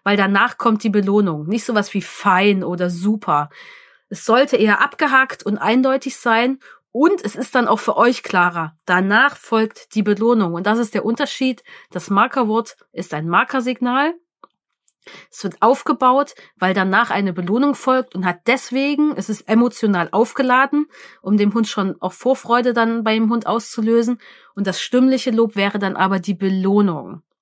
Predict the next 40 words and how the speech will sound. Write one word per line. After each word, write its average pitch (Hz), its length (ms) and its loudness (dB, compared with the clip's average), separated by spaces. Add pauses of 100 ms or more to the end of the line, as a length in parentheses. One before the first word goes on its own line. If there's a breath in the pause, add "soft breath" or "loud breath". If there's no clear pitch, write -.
(1200 soft breath)
So, 185 260 -2
und 202 120 2
ihr 262 160 0
denkt 262 240 4
natürlich 220 260 0
immer 196 220 4
alle 196 200 2
an 185 160 -2
Klick 254 280 -2
und 214 100 0
dann 196 140 0
kommt 196 180 -4
Futter. 294 480 -2 (720)
Aber 196 160 0
statt 214 240 -4
dem 226 100 0
Futter 226 280 0
kann 208 200 -2
eben 208 220 -2
auch - 140 -4
das - 160 -10
stimmliche 202 480 -2
Lob 175 280 -4
kommen. 226 320 2 (380 loud breath)
Es - 160 -8
könnte 269 280 2
sogar 247 260 2
statt 226 260 -2
dem 214 300 4 (260 loud breath)
stimmlichen 254 580 2
Lob 254 300 2
ein 220 160 2
Signal 233 380 2
abgefragt 202 540 -4
werden, 202 280 0
was 214 160 -4
der 220 120 2
Hund 208 160 2
gerne 233 260 0
macht. 160 500 -6